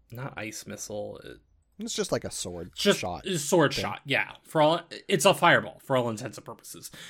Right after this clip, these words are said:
Speaker 1: You couldn't
Speaker 2: Mm-hmm.
Speaker 1: string together three of those, for example. Um, D N F Duel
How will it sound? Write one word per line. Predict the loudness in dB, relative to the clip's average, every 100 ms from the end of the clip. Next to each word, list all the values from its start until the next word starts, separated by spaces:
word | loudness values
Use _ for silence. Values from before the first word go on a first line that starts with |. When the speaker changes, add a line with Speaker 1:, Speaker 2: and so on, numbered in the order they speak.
| -16 -4
Speaker 1:
You | -4
couldn't | 0 4 4 4 -2
Speaker 2:
Mm-hmm. |
Speaker 1:
string | -4 0 2 2 2
together | 0 4 4 2 -2
three | -4 -8 -6 -2 -4
of | -4 -12
those, | -18 -16 -18 -20 _ _
for | -10 -10
example. | -8 -12 -14 -16 -20 _ _ _ _ _ _ 0
Um, | 4 4 2 -6 -16 _ _ _ _ _ _ _ -14 -6
D | -2 0
N | 0
F | -2 -2
Duel | 0 2 2 0 -4